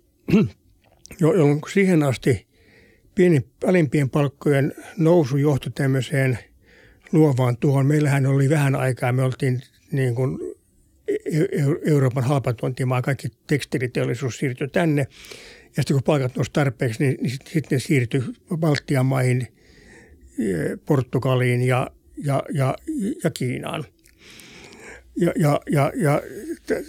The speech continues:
ja oli oikein hyvä, että niitä alempia palkkoja nostettiin, jolloin saatiin tää tehoton tekstiiliteollisuus niin kuin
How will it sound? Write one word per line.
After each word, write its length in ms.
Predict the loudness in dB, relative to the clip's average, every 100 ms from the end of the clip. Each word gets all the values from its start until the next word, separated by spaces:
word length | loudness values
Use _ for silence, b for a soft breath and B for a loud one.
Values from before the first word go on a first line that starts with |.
| -14 -4
ja 160 | -2 0
oli 280 | 2 4
oikein 380 | 4 4 4 4
hyvä, 260 | 4 2 2
että 160 | 0
niitä 160 | 0 0
alempia 360 | 0 0 -2 -2
palkkoja 480 | -2 -4 -4 -6
nostettiin, 600 | -2 -4 -6 -14 _ -2
jolloin 200 | 2 2
saatiin 340 | 2 0 0 0
tää 160 | -2
tehoton 480 | 0 2 2 0 -2 -4 b b b b b b b b b _ _
tekstiiliteollisuus 800 | 0 0 0 -2 0 0 -2 0
niin 100 | 0
kuin 200 | 0